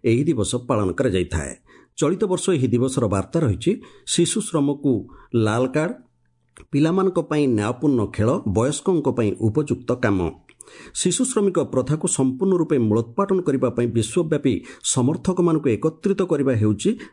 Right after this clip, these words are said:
ଲାଲ କାର୍ଡ ଅଭିଯାନ। ଏହି ଅଭିଯାନର ମୂଳ ଲକ୍ଷ୍ୟ ହେଉଛି ଜଣେ ଶିଶୁକୁ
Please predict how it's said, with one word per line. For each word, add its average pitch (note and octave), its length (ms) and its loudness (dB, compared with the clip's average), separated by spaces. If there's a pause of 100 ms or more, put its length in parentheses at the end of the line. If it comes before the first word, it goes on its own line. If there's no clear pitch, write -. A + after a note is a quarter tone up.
ଲାଲ A2+ 340 2
କାର୍ଡ G#2 360 -2
ଅଭିଯାନ। F#2 420 2 (880)
ଏହି D3+ 140 2
ଅଭିଯାନର F3 500 2
ମୂଳ A#2+ 240 4
ଲକ୍ଷ୍ୟ E3 320 0
ହେଉଛି G#2 400 0
ଜଣେ A#2 320 0
ଶିଶୁକୁ A2 600 -2